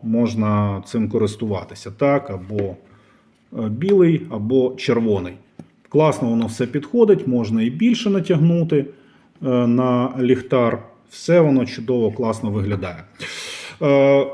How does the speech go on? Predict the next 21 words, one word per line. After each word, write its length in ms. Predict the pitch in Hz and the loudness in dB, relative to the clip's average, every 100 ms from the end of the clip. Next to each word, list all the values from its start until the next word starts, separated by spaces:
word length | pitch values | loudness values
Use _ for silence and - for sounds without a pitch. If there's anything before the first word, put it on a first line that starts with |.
| - - | -10 2
підсумки. 560 | 226 160 160 104 101 92 - - _ _ - - - | 4 6 4 2 -2 -12 -16 -20 _ _ -18 -18 0
Підсумки, 460 | 269 - 208 180 | 2 4 4 4
друзі, 440 | 170 233 214 190 165 - - | 4 4 6 6 4 0 -4
одні, 720 | 156 160 151 202 226 226 214 214 - | 2 2 4 6 6 6 4 0 -8
майже 460 | 143 139 175 143 139 | -4 0 2 2 4
одні 420 | 123 110 131 143 | 4 4 2 2
плюси. 680 | - 120 120 - - 113 104 - _ _ | 0 -2 -2 -4 -4 -4 -4 -12 _ _
Але 320 | 127 135 190 170 | -4 2 4 4
є 220 | 139 151 | 4 2
все 260 | - 143 | 2 -2
ж 100 | 127 | -2
таки 240 | - 107 117 | -4 -6 -2
мінус 640 | 143 208 214 202 - - - _ - | 2 4 4 4 -2 -12 -18 _ -14
для 260 | - 139 | -4 -2
мене 400 | 151 156 156 151 | 2 2 2 2
в 200 | 139 135 | 0 -2
цьому 380 | - 151 143 139 | -4 -2 0 0
ліхтарі, 420 | 131 127 139 127 | 0 -2 -4 -2
який 460 | 120 117 135 135 135 - - - - - | -2 -2 -2 -2 -2 -10 -20 -20 -18 -8
дещо 720 | 120 139 - - 127 120 120 - | 0 0 0 0 2 2 0 -6
перекриває 800 | - 117 107 110 110 101 98 87 | -4 -2 0 0 2 2 0 -2